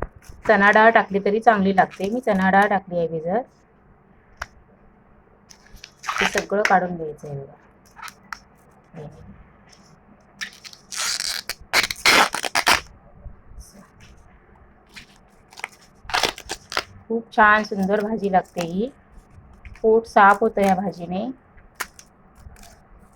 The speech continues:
आणि आपल्या घरच्या केळीची म्हटल्यानंतर खूप छान होते भाजी. जराशी उकळून टाकायची.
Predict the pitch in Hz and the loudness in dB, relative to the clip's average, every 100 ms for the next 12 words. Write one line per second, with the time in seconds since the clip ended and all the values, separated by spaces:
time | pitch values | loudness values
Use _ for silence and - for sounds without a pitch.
0 | _ - - - 185 190 196 202 202 185 | _ -20 -18 -8 -2 -2 2 2 2 2
1 | 202 208 208 202 208 208 190 185 185 175 | 0 0 2 0 -2 -8 -2 -2 -2 -6
2 | 190 240 - - - - - - - - | -4 -4 -6 -20 -20 -20 -14 -10 -8 -10
3 | - - 220 - 214 185 180 - 165 151 | -14 -8 -8 -2 4 4 2 -4 -8 -8
4 | 143 - - - - - - - - - | -14 -18 -20 -18 -18 -20 -18 -12 -10 -10
5 | - - _ _ - _ _ _ - _ | -12 -20 _ _ -20 _ _ _ -20 _
6 | 208 208 214 - 269 247 240 254 254 226 | 2 4 4 2 -2 2 4 6 8 8
7 | 196 185 - 220 294 | 6 2 0 -2 -2